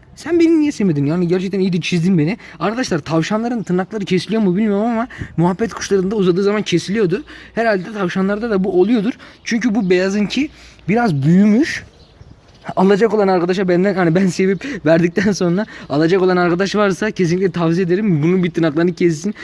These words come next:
ya da söyleyin Hasan abi biraz torpil etsin. Hasan abi halleder o işi, sıkıntı yok. Kuşçu Baba'ya gidersiniz Nevşehir'de, Pet Shop'ta. Hallederler eğer böyle baktınız çiziyorsa.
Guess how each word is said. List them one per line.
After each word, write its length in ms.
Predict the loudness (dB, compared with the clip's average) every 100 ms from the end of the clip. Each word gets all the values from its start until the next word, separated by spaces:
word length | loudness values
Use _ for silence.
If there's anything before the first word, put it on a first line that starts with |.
| -8
ya 120 | -2 -2
da 80 |
söyleyin 300 | 2 4 4
Hasan 280 | 2 0 0
abi 240 | 0 0 0
biraz 180 | 0
torpil 340 | 0 -2 0 0
etsin. 300 | 0 -4 -10 -12 -16 -10
Hasan 180 | -6 -2
abi 180 | 0 0
halleder 380 | 2 2 4 4
o 120 | 4
işi, 200 | 2 -6
sıkıntı 440 | -8 -8 -4 -2 -2
yok. 240 | -2 -6 -20 -20 -20 _ _ _ _ _ _ -20 -10
Kuşçu 300 | -8 -2 0
Baba'ya 220 | 2 2
gidersiniz 440 | 2 0 0 -2 0
Nevşehir'de, 500 | 0 2 0 0 0
Pet 220 | -2 -2
Shop'ta. 380 | -2 -2 -4 -6 -16 -20 -20 -20 -20 -18
Hallederler 640 | -8 0 2 2 2 2 0
eğer 280 | -2 -2
böyle 240 | 0 0 -2 -12 -20 _ _
baktınız 520 | -8 -4 0 2 0 -6 -10
çiziyorsa. 720 | -4 0 2 2 0 -4 -6